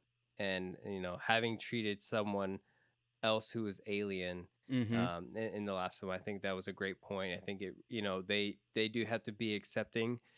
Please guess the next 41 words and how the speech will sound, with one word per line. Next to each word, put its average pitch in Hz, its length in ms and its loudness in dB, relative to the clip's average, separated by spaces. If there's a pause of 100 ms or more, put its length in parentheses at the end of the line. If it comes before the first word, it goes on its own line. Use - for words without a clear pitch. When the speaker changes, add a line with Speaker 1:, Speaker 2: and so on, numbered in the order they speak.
(160)
Speaker 1:
of 107 240 2
the 113 80 -4
suspicion 110 540 0
that 107 160 2
Aquaman 113 440 2
has, 113 300 0
'cause 101 140 -4
I 95 80 0
think 98 240 -4
it 95 120 -4
is 98 320 -2
healthy 110 460 0
and 101 80 0
important 98 380 -2
to 92 60 -4
keep - 280 -8
that 98 120 0
in 92 60 -4
the 92 60 -4
conversation, 101 680 -2
'cause 117 140 -4
that's 104 220 -2
how 110 240 2
we, 101 320 -2 (400)
uh, 101 220 2
learn 113 500 4
and, 104 240 2
and, 101 260 -2
and, 92 260 -6 (160)
and 107 220 0
not 107 300 4
act 107 280 2
on 110 200 2
disinformation. 117 1000 0 (420)
Um, 104 440 2
I, 131 240 4
I, 143 160 6
I, 151 340 4
I 147 60 6
almost 190 260 2
wonder, 160 540 0